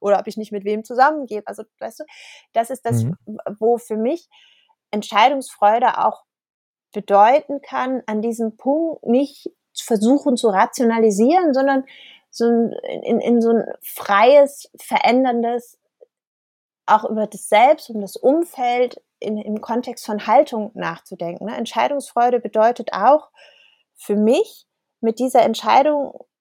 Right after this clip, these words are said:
Speaker 1: nicht nur diesen einen Aspekt, sondern viel mehr darüber hinaus freizugeben zur Veränderung.
Speaker 2: Ja, Entscheidungen haben was mit Selbstbestimmung zu tun.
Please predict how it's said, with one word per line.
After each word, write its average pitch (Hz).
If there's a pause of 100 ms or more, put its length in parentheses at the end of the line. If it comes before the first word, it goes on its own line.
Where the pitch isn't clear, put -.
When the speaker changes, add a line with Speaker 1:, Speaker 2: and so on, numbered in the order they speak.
(420)
Speaker 1:
nicht 262
nur 277
diesen 247
einen 247
Aspekt, -
sondern 247
viel 277
mehr 277
darüber 226
hinaus 262 (800)
freizugeben 208
zur 185
Veränderung. - (3250)
Speaker 2:
Ja, 135
Entscheidungen 104
haben 135
was 143
mit 131
Selbstbestimmung 92
zu -
tun. 101